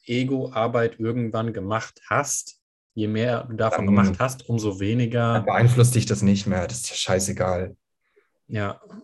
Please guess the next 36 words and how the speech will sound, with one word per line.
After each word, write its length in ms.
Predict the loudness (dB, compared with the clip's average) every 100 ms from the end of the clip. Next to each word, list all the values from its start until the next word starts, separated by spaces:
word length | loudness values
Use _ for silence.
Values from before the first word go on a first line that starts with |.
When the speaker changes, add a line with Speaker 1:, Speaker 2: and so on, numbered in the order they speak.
| _ _ _ -4
Speaker 2:
Also, 180 | 0 4 8
Speaker 1:
Aber 80 | 8
Speaker 2:
und 60 |
selbst 260 | 8 6 6
wenn's 220 | 6 6
dich 160 | 4 6
ein 20 |
Speaker 1:
an 40 | 6
Speaker 2:
bisschen 260 | 2 0
beeinflusst, 500 | 4 4 4 2 2
bringt's 260 | 2 2 2
dich 140 | -2
immer 140 | 0 2
noch 140 | 2
nach 180 | 0 0
vorne. 500 | 2 2 2 -2 -10
Also 260 | -12 -10
ist 120 | -10 -10
doch 80 | -4
super. 180 | 0 0
Speaker 1:
Ge-, 220 | 0 0
genau, 320 | 0 2 2
also 220 | 0 0
wenn's 200 | 0 0
hilft, 320 | 2 0 0
wenn's 160 | -4 -4
einem, 280 | -2 -2 -2
wenn 140 | -6 -4
einer 180 | -4
ein 80 | -2
Gefühl 280 | -4 -4 -2
hat, 140 | -2 0
da, 220 | 2 2
das, 300 | -2 -8 -12
das, 300 | -12 -12 -16
das, 280 | -18 -18 -20